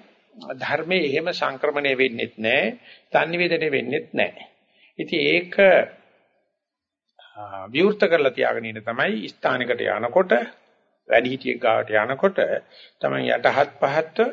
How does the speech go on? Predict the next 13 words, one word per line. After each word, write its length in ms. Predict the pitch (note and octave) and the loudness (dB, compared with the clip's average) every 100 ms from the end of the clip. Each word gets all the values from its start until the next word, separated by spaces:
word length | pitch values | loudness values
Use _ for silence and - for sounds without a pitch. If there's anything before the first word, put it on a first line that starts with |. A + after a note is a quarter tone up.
| - _ _ _ | -6 _ _ _
කොයි 220 | - C#3+ C#3 | -2 -2 0
වෙලාවෙ 540 | B2+ B2 C3 C#3+ F3+ | -2 2 4 4 2
මට 260 | G#3+ F#3 F3+ G3 - - _ _ _ | 0 0 2 0 -2 -20 _ _ _
ධර්මයේ 460 | C#3 C#3 D3 D3 C3+ | -4 -4 -4 -2 -2
ඇහිද්දන්නේ. 800 | - C#3 E3 E3 F3+ A#2+ G2 B2+ A3+ - - - | -2 -2 0 2 2 0 -4 -4 -6 -14 -20 -12
ඒ 200 | - D#3+ | -4 0
ඇහෙන 300 | C#3+ C3 E3 | 2 0 -2
ධර්මයට 760 | D#3+ B2+ C3 D3+ D#3+ E3 F3 - F#3 F3+ - _ | -2 -2 -2 -4 -2 0 0 2 2 2 -2 _
සැදී 420 | - - B2+ C#3+ | -16 -6 -4 -4
පැහැදී 380 | C3+ C3 C#3+ C#3+ | 0 2 2 -2
සිට 220 | B2 C3 | -8 -4
ගන්න 320 | C3+ D3+ E3 F3 | 0 0 0 0
තමයි 380 | F#3 C3 F#2+ | 0 0 -2